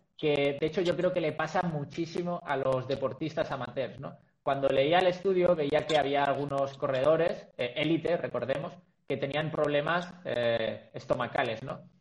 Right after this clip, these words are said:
¿Esto a qué puede ser debido, tanto en corredores profesionales como en corredores amateurs?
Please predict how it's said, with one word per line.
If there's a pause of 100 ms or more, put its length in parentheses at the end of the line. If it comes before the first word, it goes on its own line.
(120)
¿Esto
a
qué
puede
ser
debido,
tanto
en
corredores
profesionales
como
en
corredores
amateurs?